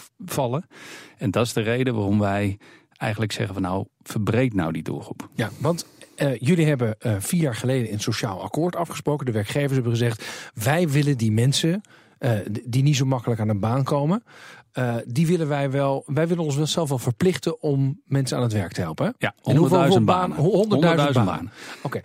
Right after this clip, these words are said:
Speaker 2: en daar zijn er
Speaker 1: En
Speaker 2: nu
Speaker 1: dat
Speaker 2: v-,
Speaker 1: duurt tot tweeduizend zesentwintig.
Speaker 2: Oké,
Speaker 1: Dus
Speaker 2: dus
Speaker 1: in tweeduizend zesentwintig moeten we dat
Speaker 2: honderd-,
Speaker 1: realiseren.
Speaker 2: en hoeveel heb je er nu gerealiseerd?
Speaker 1: Nou, we zitten dus nu tussen de vijftienduizend en twintigduizend banen.
Speaker 2: En is dat op,
Speaker 1: Dat is
Speaker 2: op
Speaker 1: on
Speaker 2: plan?
Speaker 1: target.
Speaker 2: On target. Nou wordt er wel gezegd: "Ja, maar nu heb je de,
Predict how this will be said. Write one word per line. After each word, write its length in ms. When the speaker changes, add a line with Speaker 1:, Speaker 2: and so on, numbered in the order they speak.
Speaker 2:
en 120
daar 120
zijn 200
er 20
Speaker 1:
En 60
Speaker 2:
nu 80
Speaker 1:
dat 120
Speaker 2:
v-, 60
Speaker 1:
duurt 200
tot 160
tweeduizend 560
zesentwintig. 600
Speaker 2:
Oké, 120
Speaker 1:
Dus 100
Speaker 2:
dus 80
Speaker 1:
in 60
tweeduizend 440
zesentwintig 560
moeten 200
we 60
dat 180
Speaker 2:
honderd-, 300
Speaker 1:
realiseren. 260
Speaker 2:
en 100
hoeveel 240
heb 140
je 100
er 120
nu 140
gerealiseerd? 600
Speaker 1:
Nou, 180
we 80
zitten 260
dus 160
nu 160
tussen 280
de 80
vijftienduizend 760
en 100
twintigduizend 640
banen. 260
Speaker 2:
En 180
is 140
dat 220
op, 220
Speaker 1:
Dat 180
is 80
Speaker 2:
op 100
Speaker 1:
on 100
Speaker 2:
plan? 120
Speaker 1:
target. 380
Speaker 2:
On 140
target. 440
Nou 140
wordt 180
er 60
wel 100
gezegd: 240
"Ja, 200
maar 120
nu 240
heb 140
je 140
de, 280